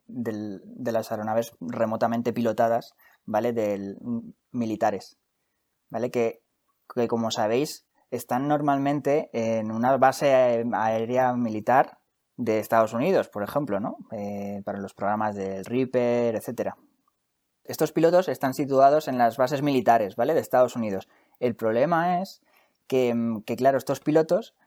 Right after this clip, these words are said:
llegaban, eh, se montaban en su pickup, llegaban a la base militar,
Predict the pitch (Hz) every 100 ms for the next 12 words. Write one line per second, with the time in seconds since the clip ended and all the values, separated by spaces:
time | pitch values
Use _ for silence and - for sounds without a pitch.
0 | _ 123 120 120 139 156 175 - - 117
1 | 110 107 117 107 107 120 135 135 135 139
2 | 123 139 156 - _ _ _ _ - 113
3 | 107 113 120 131 127 127 120 131 - 135
4 | 131 127 151 180